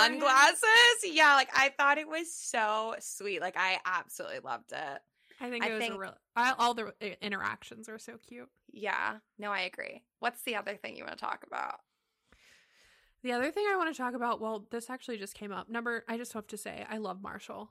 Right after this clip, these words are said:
Speaker 2: I love his character so much.
Speaker 1: I love Marshall and Alyssa.
Speaker 2: I love, yeah, both of them.
Speaker 1: They
Speaker 2: I do
Speaker 1: are
Speaker 2: think Alyssa isn't as tough as she should,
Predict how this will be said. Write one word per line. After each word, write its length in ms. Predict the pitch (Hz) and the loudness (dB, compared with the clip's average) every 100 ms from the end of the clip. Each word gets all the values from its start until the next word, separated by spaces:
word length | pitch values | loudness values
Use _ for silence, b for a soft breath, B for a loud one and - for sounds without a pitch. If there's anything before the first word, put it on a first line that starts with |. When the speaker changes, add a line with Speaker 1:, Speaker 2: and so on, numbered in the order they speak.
| - | -10
Speaker 2:
I 80 | |
love 240 | 226 202 196 | -4 -4 -6
his 140 | 208 | -10
character 360 | - - - 190 | -10 -12 -10 -12
so 200 | - 220 | -10 -12
much. 400 | - 180 - - _ | -10 -12 -12 -18 _
Speaker 1:
I 100 | 233 | -2
love 160 | 277 571 320 | -2 -2 0
Marshall 340 | 277 262 240 - | 0 0 -4 -6
and 180 | 175 | -6
Alyssa. 480 | 185 143 - - - - | -6 -6 -8 -8 -8 -6
Speaker 2:
I 120 | 226 | -2
love, 180 | 233 220 - | 0 -2 -2
yeah, 220 | 220 - | -4 -2
both 260 | 196 202 208 | -4 -6 -6
of 140 | 202 | -8
them. 240 | - 202 208 | -8 -8 0
Speaker 1:
They 180 | 240 277 | 2 4
Speaker 2:
I 20 | |
do 60 | |
Speaker 1:
are 120 | 370 587 | 4 4
Speaker 2:
think 240 | 571 - 480 320 | 2 2 2 2
Alyssa 380 | 202 - 277 - | 0 0 -2 0
isn't 340 | 214 233 233 - | -2 -2 -4 -2
as 320 | 208 208 - | -2 -2 -8
tough 540 | - - 190 233 - - - | -8 -4 -4 -4 -8 -16 -6
as 160 | 220 214 | -4 -4
she 260 | - 226 | -8 -10
should, 260 | 214 - | -10 -10